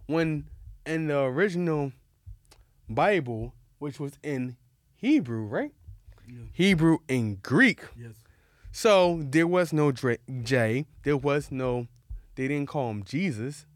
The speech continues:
Speaker 1: We got called Yahshua.
Speaker 2: Yes.
Speaker 1: Yeah. All right?
Speaker 2: Yes.
Speaker 1: Y'all got me going in early.
Speaker 2: Yahweh.
Speaker 1: Yahweh.
Speaker 2: Yeah.
Speaker 1: That's another one. Yahweh.
Speaker 2: Yes.
Speaker 1: We got Yahuru.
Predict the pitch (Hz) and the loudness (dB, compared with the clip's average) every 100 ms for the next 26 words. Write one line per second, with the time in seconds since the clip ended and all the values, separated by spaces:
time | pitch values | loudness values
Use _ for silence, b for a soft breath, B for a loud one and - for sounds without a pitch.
0 | _ _ _ _ - 127 113 101 127 110 | _ _ _ _ -6 0 0 0 -2 -2
1 | 104 - _ _ _ 110 117 87 - - | -2 -6 _ _ _ -6 -6 -6 -6 0
2 | 247 143 196 - _ _ 120 110 _ _ | 2 2 -2 -6 _ _ -20 -20 _ _
3 | _ _ 107 107 143 - - - - - | _ _ -14 -12 -12 -16 -20 -20 -20 -20
4 | _ _ - _ - - _ _ _ _ | _ _ -20 _ -20 -20 _ _ _ _
5 | - - - - - - _ _ _ - | -6 -6 -6 -18 -20 -20 _ _ _ -8
6 | 139 277 - _ - 135 113 - _ _ | -6 -8 -12 _ -18 -16 -16 -18 _ _
7 | _ - - _ _ _ _ 127 175 160 | _ -20 -20 _ _ _ _ -12 -10 -8
8 | 135 139 127 127 120 113 95 117 131 143 | -8 -8 -8 -8 -8 -10 -8 -8 -6 -6
9 | 135 143 143 - _ _ _ 120 165 233 | -8 -12 -14 -18 _ _ _ 2 6 8
10 | 214 175 147 127 139 165 - 117 120 107 | 8 6 6 4 0 -4 -16 -18 -18 -14
11 | 117 160 - 175 233 277 165 170 165 196 | -2 -2 0 0 2 2 0 -2 0 2
12 | 277 170 151 180 226 _ 120 117 107 _ | 4 2 -2 -4 -8 _ -18 -16 -16 _
13 | _ - 156 175 156 156 156 233 247 156 | _ -2 4 4 4 4 4 4 4 4
14 | 160 214 | 2 -2